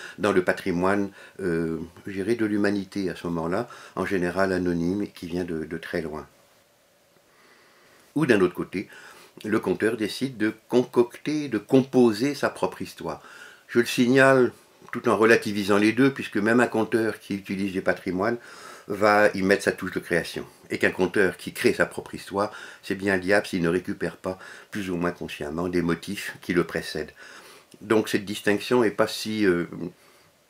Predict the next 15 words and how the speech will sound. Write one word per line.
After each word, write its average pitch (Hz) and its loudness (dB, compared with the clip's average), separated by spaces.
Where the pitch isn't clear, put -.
nécessaire 113 4
que 90 -4
ça, 107 -4
si - -6
ce - -6
n'est, 113 0
euh, 95 4
le 92 2
fait - 0
que 104 -2
l'activité 117 2
de 95 0
recomposer 98 0
un 92 0
récit, 113 -4